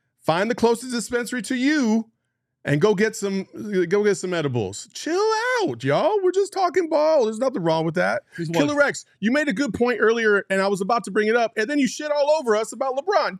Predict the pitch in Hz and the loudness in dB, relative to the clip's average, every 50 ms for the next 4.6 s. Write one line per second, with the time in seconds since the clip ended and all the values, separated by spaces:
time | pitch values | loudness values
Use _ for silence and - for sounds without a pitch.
0 | - - - - 523 480 466 427 403 381 320 240 185 156 156 139 120 110 92 95 | -14 -12 -4 -4 -2 -2 0 0 0 0 0 -2 -2 -2 0 0 0 -2 -4 -8
1 | 143 - - 392 466 277 277 277 285 285 277 220 302 277 254 269 247 226 190 220 | -12 -8 -6 -2 0 0 2 2 2 2 2 2 0 0 0 -2 -4 -4 -6 -8
2 | 190 220 214 202 190 185 - - 208 190 185 180 170 160 156 160 170 165 156 151 | -6 -4 -4 -2 -4 -4 -6 -4 -4 -4 -2 -2 -2 -2 -4 -2 -2 -2 -2 -2
3 | 143 139 135 117 - _ _ - 202 - - _ - 196 - - - - - 180 | -2 -2 -4 -8 -14 _ _ -4 -4 -4 -4 _ -4 -4 -4 -6 -6 -4 -2 0
4 | 165 165 160 160 214 214 214 202 196 190 180 160 | 0 0 0 -2 -2 -2 -2 -2 -2 -2 -4 -6